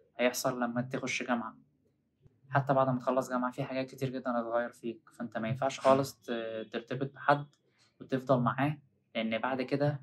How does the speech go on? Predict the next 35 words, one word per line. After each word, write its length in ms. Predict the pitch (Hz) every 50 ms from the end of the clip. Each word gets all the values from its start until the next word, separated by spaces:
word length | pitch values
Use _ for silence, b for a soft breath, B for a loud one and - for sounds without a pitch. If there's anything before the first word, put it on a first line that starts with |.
| - - -
الحاجات، 380 | 123 - - 127 127 - -
حتى 320 | - - 135 135 - - -
الحاجات، 380 | - - - - 131 127 -
الحالات 380 | 127 127 - - 123 131 131 143
النادرة 340 | 135 127 131 135 139 139 135
بيحصل 320 | - 135 - - - 127
فيها 180 | - - 135 131
مشاكل 320 | 127 123 - 127 127 127
بعد 180 | 131 127 123 120
الجواز، 520 | 123 113 120 117 120 117 113 - - - _ _ _ _ _ _ _ -
لأن 180 | 120 113 113 117
هما 300 | 120 131 135 139 139 139
ما 120 | 135 131
بيبصوش 640 | 123 120 120 123 139 - - - 143 143 - - -
لل-، 240 | 127 120 117 113 113
لل-، 600 | 113 110 110 110 107 107 113 131 135 113 113 - - - _ _ _ _ _ _
للشخص 400 | - - - - 139 139 - -
ده 120 | 135 131 127
من 140 | 131 131 123
جواه، 380 | 120 117 113 117 113 110 113 -
بيبصوا 680 | 110 107 110 107 110 135 131 - - - 147 143 143 143 - - -
إن 160 | 127 120 117
هو 160 | 123 127 127
عايز 220 | 127 127 127 - 131
يرتبط 280 | 123 - 131 127 123
وخلاص، 400 | - - 123 120 120 117 113 -
عايز 240 | 113 120 120 117 -
يحس 260 | - - 110 - - -
بحب 300 | - - 135 131 123 135
وخلاص، 560 | - - - 120 117 113 107 110 - - _ _ _ _ _ _ _ _
عايز 200 | 120 127 123 123
ياخد 180 | 135 131 143 135
احتياجه 420 | 127 - - - 123 127 123 135
من 120 | 127 123 123
حب 260 | - 139 139 135 -